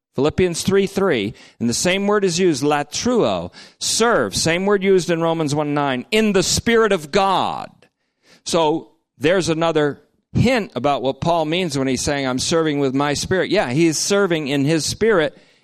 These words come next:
in the Spirit of God. The Holy Spirit is my spirit. My human spirit is my spirit. Christ Jesus is my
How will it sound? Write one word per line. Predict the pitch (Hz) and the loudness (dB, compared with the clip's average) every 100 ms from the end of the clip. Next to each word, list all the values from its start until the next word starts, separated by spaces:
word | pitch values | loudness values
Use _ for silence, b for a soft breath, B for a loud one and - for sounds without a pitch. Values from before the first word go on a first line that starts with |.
| b | b
in | 165 | -2
the | 147 139 | 0 0
Spirit | - 185 175 139 | 0 0 0 0
of | 120 98 | -2 0
God. | 131 135 95 76 - _ _ _ _ _ _ _ _ _ _ _ - | 0 0 -2 -8 -16 _ _ _ _ _ _ _ _ _ _ _ -4
The | 120 | 0
Holy | 175 208 | 2 2
Spirit | 180 - 180 147 | 0 0 0 2
is | 123 107 | 0 -2
my | 107 120 120 113 | -2 0 0 -2
spirit. | - 123 123 151 196 _ _ _ _ _ _ _ - | -2 0 0 0 -4 _ _ _ _ _ _ _ -2
My | 135 151 | 0 2
human | 160 170 156 | 0 0 -2
spirit | - 202 208 170 | -2 0 2 2
is | 131 110 | -2 -2
my | 113 120 120 | -2 0 0
spirit. | 117 - 123 127 170 - _ b b _ - | -2 -2 0 2 0 -2 _ b b _ -4
Christ | 165 175 - - | 0 0 -2 -2
Jesus | 160 214 175 143 - - | 0 0 0 -4 -4 -4
is | 135 127 107 | -2 -2 -2
my | 113 120 139 147 156 156 156 | 0 2 2 0 0 0 -2